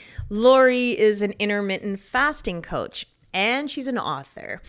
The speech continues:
And her company is called Fast Forward Wellness. And Lori and I have been back and forth on email for months, and we finally,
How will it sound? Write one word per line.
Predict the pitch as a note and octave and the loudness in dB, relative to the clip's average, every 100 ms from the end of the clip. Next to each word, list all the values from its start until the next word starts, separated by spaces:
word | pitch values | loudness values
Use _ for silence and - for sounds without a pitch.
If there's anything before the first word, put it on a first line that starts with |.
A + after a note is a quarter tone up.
| - - - | -20 -16 -6
And | |
her | A#3+ | -4
company | B3 G#4 - A3+ F#3+ | -4 -8 -6 -4 -4
is | G3 | -6
called | - - - | -8 -12 -12
Fast | - G#3 A3 - | 0 0 0 -4
Forward | - G#3 F#3+ F#3 F3 | -4 -2 0 -2 -2
Wellness. | E3+ E3 E3 G2+ E3+ - - - - - _ _ | 2 2 2 -4 -6 -6 -8 -10 -20 -20 _ _
And | A#3 A#3+ A#3+ A#3+ B3 _ _ _ - | 4 6 4 0 -4 _ _ _ -6
Lori | A3+ C4+ G#4+ B4+ F#4+ | -2 2 4 4 4
and | C#4+ | 4
I | - G#3 G3+ G3+ | 0 0 2 2
have | G#3 F#3 E3+ | 0 -4 -6
been | D#3+ D3+ | -8 -8
back | - C#4 D4+ | -4 -2 -4
and | E4 | -8
forth | C#4+ B3+ B3 | -2 0 0
on | G#3+ | -2
email | G3 G3 F3+ F3+ F3 F3 | -4 -2 -2 0 0 -2
for | F3 - F#3 | -4 -2 0
months, | F#3 F#3 F3 D#3 - F3 | 2 2 0 0 -6 -4
and | E3+ E3 | -4 -2
we | E3 D#3 | -4 -6
finally, | - - - G#3+ B3+ D4+ D#4 B3+ G3 F#3+ E3+ E3+ | -12 -10 2 6 6 6 2 0 -2 -2 -2 -4